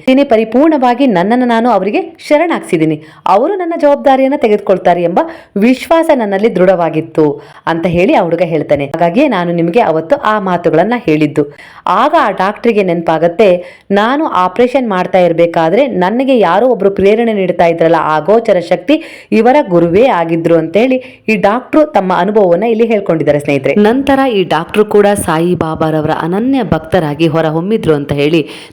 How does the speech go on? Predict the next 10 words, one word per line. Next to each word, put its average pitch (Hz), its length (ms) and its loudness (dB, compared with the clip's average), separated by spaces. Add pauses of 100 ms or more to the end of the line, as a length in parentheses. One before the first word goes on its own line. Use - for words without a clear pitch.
ನಾನು 180 140 0
ಹೇಳುವ 165 300 0
ಅವಶ್ಯಕತೆನೇ 147 680 -2
ಇಲ್ಲ 135 200 0
ಸ್ನೇಹಿತರೆ. 135 480 -2 (400)
ಒಂದು 214 300 2
ದೃಢವಾದ 247 520 2
ವಿಶ್ವಾಸ 185 500 -2
ಮೂಡುವವರೆಗೂ 175 880 0
ಮಾತ್ರ 180 440 -2